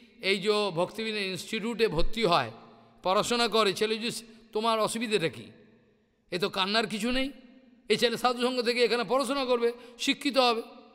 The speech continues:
অগত্যা কি করবেন? আরেকবার কারা কারা খুঁজতে এসেছিলেন, বিনোদ দা তাকে লুকিয়ে ফেলেছিলেন, তাকে নিয়ে বলছে, "তুই ওইদিকে চলে যা, এখানে থাকবি না।"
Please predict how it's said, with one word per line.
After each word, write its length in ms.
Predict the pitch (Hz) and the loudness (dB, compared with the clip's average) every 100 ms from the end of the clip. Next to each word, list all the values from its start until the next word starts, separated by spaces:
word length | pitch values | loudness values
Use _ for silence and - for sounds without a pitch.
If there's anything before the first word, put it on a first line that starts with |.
| - _ _ _ - | -20 _ _ _ -6
অগত্যা 420 | 185 202 202 220 | -4 -4 -2 -4
কি 160 | - 202 | -4 -4
করবেন? 380 | 208 196 185 202 - - _ _ _ _ _ | 0 0 -2 -10 -20 -20 _ _ _ _ _
আরেকবার 640 | 160 185 233 214 226 220 220 202 - - - | 4 6 6 4 4 4 2 -4 -12 -20 -4
কারা 220 | 196 214 | 0 2
কারা 220 | 208 220 | 2 2
খুঁজতে 380 | 208 214 208 196 | 2 0 0 4
এসেছিলেন, 560 | 226 - 233 220 220 220 - - - - 135 | 4 2 0 0 0 -6 -16 -20 -20 -20 -6
বিনোদ 360 | 156 220 233 | -2 0 0
দা 320 | 190 226 220 190 | 4 4 2 -2
তাকে 180 | 196 202 | 0 0
লুকিয়ে 320 | 202 262 247 | -2 0 2
ফেলেছিলেন, 460 | 190 180 - 113 98 - _ _ _ _ _ | 2 0 -4 -10 -14 -20 _ _ _ _ _
তাকে 240 | 175 165 196 | -6 -2 -2
নিয়ে 220 | 220 262 | 0 0
বলছে, 280 | 247 185 226 | 0 -2 -6
"তুই 160 | 247 | -6
ওইদিকে 260 | 240 233 220 | -6 -4 -4
চলে 220 | 180 151 | -4 -4
যা, 140 | 120 - - - | -8 -14 -20 -12
এখানে 200 | 170 185 | -8 -8
থাকবি 320 | 151 170 165 | 4 4 4
না।" 100 | 151 | -6